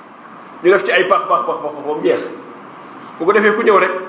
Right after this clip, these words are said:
toog faj sa aajo ba pare génn dem. Maanaam mbooloo ci nit mën nañoo ñëw daje,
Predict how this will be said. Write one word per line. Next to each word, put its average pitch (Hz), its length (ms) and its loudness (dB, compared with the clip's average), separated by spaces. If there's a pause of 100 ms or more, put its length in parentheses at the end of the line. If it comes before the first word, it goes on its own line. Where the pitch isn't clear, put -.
(140)
toog 175 180 2
faj 185 160 0
sa 190 160 0
aajo 165 240 2
ba - 40 -4
pare 156 200 2
génn - 180 0
dem. - 140 -6 (960)
Maanaam 185 360 2
mbooloo 262 320 6
ci 240 100 -6
nit 233 180 -4
mën 226 100 2
nañoo 226 220 4
ñëw 208 140 2
daje, 170 220 0